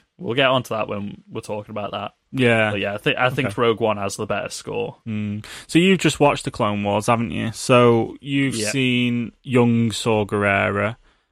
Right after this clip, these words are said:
Speaker 2: Uh,
Speaker 1: Yeah.
Speaker 2: and if you've watched Rebels, he's also in that as well. So what did you think of, I can't, I think this came after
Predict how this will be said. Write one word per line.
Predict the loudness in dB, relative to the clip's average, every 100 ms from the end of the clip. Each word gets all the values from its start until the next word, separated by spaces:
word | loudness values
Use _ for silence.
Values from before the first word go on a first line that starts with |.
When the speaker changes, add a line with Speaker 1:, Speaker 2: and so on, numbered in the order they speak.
| _
Speaker 2:
Uh, | 0 2 2 2
Speaker 1:
Yeah. | 0
Speaker 2:
and |
if | 0 -2
you've | 0
watched | 2 2
Rebels, | 2 0 2 2 0 -2
he's | 2
also | 2 2 0 -2
in | 0 0
that | 0 0
as | -2
well. | 0 2 2 0 -14 -20 -8
So | 4 4
what | 4 4 2
did | 2
you | -2
think | -2 -2 0 -2 0
of, | 2 2 0 -6 -14 -14 -12
I | -10 -8
can't, | -2 2 2 0
I | -6
think | -4 -4 -2 -2
this | -4
came | -4 -2 0 0
after | -2 -6 -2 -2